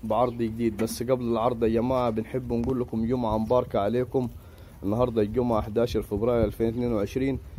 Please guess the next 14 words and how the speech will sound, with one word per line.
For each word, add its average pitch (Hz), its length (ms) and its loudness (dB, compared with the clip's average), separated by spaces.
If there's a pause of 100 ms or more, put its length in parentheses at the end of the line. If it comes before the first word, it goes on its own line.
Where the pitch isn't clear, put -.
(540)
العرض 120 360 2
ده 120 160 4
يا 120 60 4
جماعة 117 440 2
عروض 120 200 0
قناة 117 340 0
المزرعة. 131 560 2 (460)
بسم 110 200 -6
الله 113 320 2
ما 120 160 0
شاء 104 200 -2
الله 120 220 2
تبارك 107 520 0
الله. 90 220 -4